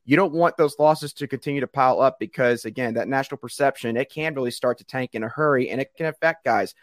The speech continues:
like Drake Maye, who can help your program in terms of a selling point recruiting-wise in the future. Isaac Shade and I are going to continue this conversation surrounding this big-time matchup in this Battle of the Carolinas by talking about some of the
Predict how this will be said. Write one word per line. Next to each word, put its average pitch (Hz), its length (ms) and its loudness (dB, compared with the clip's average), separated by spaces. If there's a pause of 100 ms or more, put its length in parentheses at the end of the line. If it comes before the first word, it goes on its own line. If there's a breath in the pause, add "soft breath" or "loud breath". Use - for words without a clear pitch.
(160 soft breath)
like 123 220 4
Drake 123 260 -2
Maye, 127 220 -2 (100)
who 160 80 0
can 160 140 -2
help 156 240 2
your 156 80 -2
program 135 360 -2
in 120 60 -6
terms 135 320 -4
of 117 60 -6
a 113 40 0
selling 156 340 0
point 143 200 -4
recruiting-wise 123 800 -2 (260 soft breath)
in 131 160 -4
the 117 180 -4
future. 135 440 -4 (840 soft breath)
Isaac 330 280 4
Shade 247 320 2
and 220 100 0
I 214 120 2
are 196 80 0
going 180 300 -6
to 180 140 -12
continue 175 360 -8
this 175 120 -6
conversation 165 600 -6
surrounding 196 600 -2
this 143 160 -2
big-time 175 520 -4
matchup 160 500 -2
in 131 100 -4
this 131 180 -4
Battle 175 460 2
of 135 140 0
the - 60 -10
Carolinas 151 720 -2
by 170 140 0
talking 277 340 -4
about 269 160 -4
some 240 120 -10
of 226 60 -4
the 185 120 -6